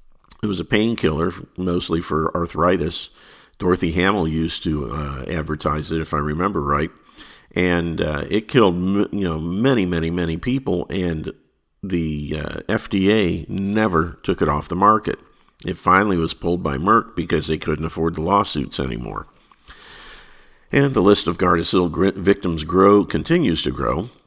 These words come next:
Other Gardasil victims have similar stories. A twenty-five-year-old former athlete, Jennifer Roby, is now confined to a wheelchair after getting the shot. She got the first one when she was sixteen, like Otto.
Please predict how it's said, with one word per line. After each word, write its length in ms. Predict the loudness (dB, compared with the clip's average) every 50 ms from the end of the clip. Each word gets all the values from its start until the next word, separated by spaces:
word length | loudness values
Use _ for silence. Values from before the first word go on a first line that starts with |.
| _ _ _ _ _ -2
Other 200 | 0 2 2 2
Gardasil 520 | 4 6 6 6 6 4 2 0 0 0 2
victims 440 | 2 2 2 2 0 -2 -2 -2 0
have 180 | 0 0 0
similar 360 | 0 0 0 2 2 2 0 -2
stories. 500 | -2 0 2 2 4 4 2 2 -2 -6
A 60 | -6
twenty-five-year-old 960 | -4 -2 -2 0 0 0 0 2 2 2 0 0 -2 0 0 2 0 0 -2
former 380 | -4 -2 -2 0 0 -2 -2 -2
athlete, 500 | -2 0 0 -2 -2 -2 -2 -2 -2 -2
Jennifer 400 | -4 -4 -4 -4 -4 -4 -4 -2
Roby, 480 | 0 2 4 4 4 4 2 0 -2 -4 -10 -20 -20 -20 -20 -20 -20 -20 _ -8 -4
is 320 | -2 0 0 0 -2 0
now 240 | 2 6 6 6 6
confined 480 | 6 2 -2 0 2 2 2 2 0 0
to 100 | 0 -2
a 40 | 0
wheelchair 800 | 0 2 2 4 4 2 0 0 -2 -4 -2 0 0 0 0 0 -2
after 260 | -4 -4 -4 -6 -6
getting 320 | -4 -4 -2 -4 -4 -4 -6
the 80 | -6
shot. 500 | -4 0 2 4 4 4 2 0 -8 -20 _ _ _ _ _ -20 -20 -20 _ _ _
She 160 | -10 -6 -2 2
got 220 | 2 2 2 0
the 80 | -4 -2
first 360 | 0 2 2 2 2 0 -2
one 300 | 0 0 0 0 -2 -6 -12 -18 -20 -20 -20 -20 -20 _ _ _ _ 0
when 180 | 4 4 4 4
she 200 | 4 4 4 4
was 200 | 4 4 4 4
sixteen, 600 | 4 4 4 4 0 0 2 4 4 4 2 2
like 280 | 2 2 0 2 2
Otto. 440 | 2 2 4 4 4 2 2 0 -4